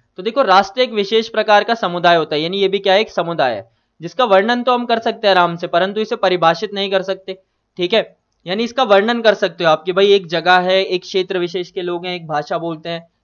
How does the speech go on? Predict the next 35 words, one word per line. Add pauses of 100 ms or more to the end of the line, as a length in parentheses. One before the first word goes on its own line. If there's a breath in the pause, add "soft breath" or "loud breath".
(140)
ठीक
है, (260 loud breath)
पर
इसके
लिए
कोई
परिभाषा
देना
क्या
है,
बहुत
ज्यादा
मुश्किल
है। (260)
अब
जैसे
वर्तमान
में
हम
देखें
तो
अलग-अलग
देश
हैं, (180)
अलग-अलग
विशेषताओं
के
साथ
अस्तित्व
में
बने
हुए
हैं, (260)
ठीक
है,